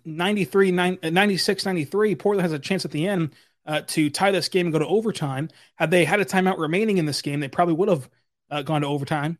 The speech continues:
in, in this contest. Kenny Hustle scores ten points, six rebounds, four assists, two steals. Muscala, eleven points, five rebounds, a block in twelve minutes. And even without S G A,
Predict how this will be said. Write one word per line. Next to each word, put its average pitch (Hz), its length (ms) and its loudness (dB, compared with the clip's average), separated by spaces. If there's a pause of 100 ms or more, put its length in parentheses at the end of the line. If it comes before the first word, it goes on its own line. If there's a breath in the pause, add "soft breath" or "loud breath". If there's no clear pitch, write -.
(140)
in, 156 80 -14
in 160 140 -4
this 147 140 -2
contest. 151 540 -6 (1600)
Kenny 226 180 0
Hustle 190 460 2 (460 soft breath)
scores - 320 4
ten 226 320 -2
points, 214 320 -2
six - 320 0
rebounds, 190 580 -2 (180)
four 240 200 0
assists, - 380 0
two 208 160 -4
steals. 190 440 -2 (280 soft breath)
Muscala, 190 640 2
eleven 175 400 0
points, 160 340 -4
five 170 260 -4
rebounds, 160 280 -2
a 143 60 -6
block 156 380 -2
in 147 100 -4
twelve 151 260 -4
minutes. - 440 -8 (1200)
And 160 220 -4
even 226 280 6
without 196 320 4
S 180 160 -2
G 170 280 -2
A, 131 200 -6